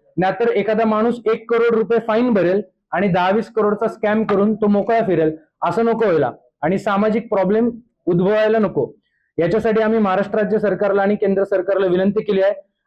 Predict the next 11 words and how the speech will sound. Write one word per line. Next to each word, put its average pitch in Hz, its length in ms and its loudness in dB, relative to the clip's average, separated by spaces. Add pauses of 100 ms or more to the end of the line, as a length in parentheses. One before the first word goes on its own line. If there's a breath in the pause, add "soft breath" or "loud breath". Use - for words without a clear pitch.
आणि 185 180 0
शेवटची 226 440 0
एक 220 140 0
विनंती 226 360 0
आहे 214 180 2
जी 202 240 -2
महत्वाची 196 480 0
आहे, 196 180 2 (240)
जी 190 120 0
की 208 200 -4
आम्ही 196 360 0